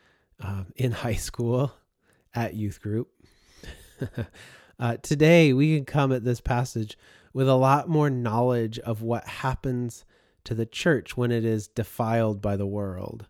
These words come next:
I, I, it, it means something different to me today than it did when I was sixteen. We've seen some sects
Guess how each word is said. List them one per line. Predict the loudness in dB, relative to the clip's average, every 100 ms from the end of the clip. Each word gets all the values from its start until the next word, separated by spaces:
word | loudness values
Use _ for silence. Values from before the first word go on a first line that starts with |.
| _ _ _ _ _ -10
I, | -6 -4 -6 -12 -8
I, | -8 -8 _ _
it, | -8 -4
it | -6 -2
means | 0 0 0
something | 0 0 0 -2 0
different | -2 -2 -6 -6
to | -6
me | -4
today | -6 -8 -2 0 0
than | -2 -6
it | -6
did | -4 -4 -2
when | -4 -4
I | -6
was | -8 -10
sixteen. | -12 -14 -16 -12 -12 -12 -14 -18 _ _ _ _ _ _ _ _ -20 -20 -20 _
We've | 0 0
seen | 4 4 4
some | 2 0
sects | -2 -4 -4 -4 _ -20 -16 -14 -16